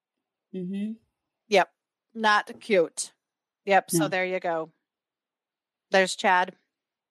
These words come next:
Speaker 2: There's Tammy and the head.
Speaker 1: <laughs> Yeah. And the head. <laughs>
Speaker 2: Yep.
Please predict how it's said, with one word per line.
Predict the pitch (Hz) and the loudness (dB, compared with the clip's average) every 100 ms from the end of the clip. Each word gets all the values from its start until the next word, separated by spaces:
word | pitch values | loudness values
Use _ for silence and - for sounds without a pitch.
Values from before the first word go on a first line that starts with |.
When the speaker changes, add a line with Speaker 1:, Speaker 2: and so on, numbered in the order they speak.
| _ _ _ - | _ _ _ 2
Speaker 2:
There's | 247 247 | 2 2
Tammy | 254 220 220 214 | -2 -2 -2 -6
and | 196 190 185 | -6 -8 -6
the | 180 | -6
head. | 190 165 143 147 _ _ _ _ _ _ _ _ _ _ 240 | -2 -4 -4 -12 _ _ _ _ _ _ _ _ _ _ 2
Speaker 1:
<laughs> | |
Yeah. | - - 190 170 - _ - _ | 2 0 0 0 -4 _ -20 _
And | 175 180 | -2 0
the | |
head. | 175 170 175 247 | 4 4 4 2
<laughs> | 277 - _ - | -2 -6 _ -4
Speaker 2:
Yep. | 170 | -2